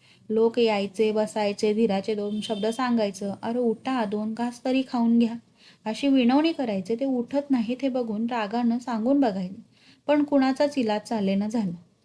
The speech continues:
दुपारचे बारा वाजून गेलं. कुठे कुठे गेलेली सगळी माणसं हात हलवत माघारी आली. ज्यांना त्यांना कळलं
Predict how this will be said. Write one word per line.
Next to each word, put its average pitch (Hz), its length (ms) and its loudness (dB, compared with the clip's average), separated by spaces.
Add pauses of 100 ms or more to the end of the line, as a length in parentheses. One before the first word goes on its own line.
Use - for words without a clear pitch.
(220)
दुपारचे 208 480 0
बारा 208 300 0
वाजून 220 300 -2
गेलं. 214 300 -2
कुठे 240 340 -2
कुठे 247 260 -4
गेलेली 226 340 0
सगळी 254 360 -2
माणसं 247 360 0
हात 247 380 -6
हलवत 208 300 -2
माघारी 202 400 0
आली. 196 200 -2 (580)
ज्यांना 214 320 0
त्यांना 233 300 -2
कळलं 220 420 0